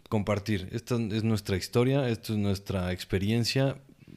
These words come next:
Sacamos algunos aprendizajes que queremos compartir con ustedes para no quedarnos los, nosotros nada más. Y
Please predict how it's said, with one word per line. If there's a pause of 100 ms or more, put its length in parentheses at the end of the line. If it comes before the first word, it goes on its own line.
(140)
Sacamos
algunos
aprendizajes
que
queremos
compartir
con
ustedes
para
no
quedarnos
los,
nosotros
nada
más.
Y